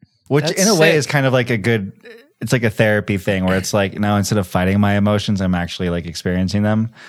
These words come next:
Speaker 1: But then
Speaker 2: Yeah.
Speaker 1: they're, like, the moral of that episode is,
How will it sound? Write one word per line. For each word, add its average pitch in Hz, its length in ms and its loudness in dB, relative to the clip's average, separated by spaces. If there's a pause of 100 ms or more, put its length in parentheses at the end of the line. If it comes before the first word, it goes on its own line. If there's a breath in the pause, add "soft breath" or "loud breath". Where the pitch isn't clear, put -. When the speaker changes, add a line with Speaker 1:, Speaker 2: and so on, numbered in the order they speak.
(200 loud breath)
Speaker 1:
But 127 100 2
then 139 140 4
Speaker 2:
Yeah. - 20 0 (140)
Speaker 1:
they're, 131 100 -10
like, 117 240 0
the 123 60 2
moral 151 400 4
of 143 80 2
that 139 160 4
episode 117 720 2
is, 113 560 2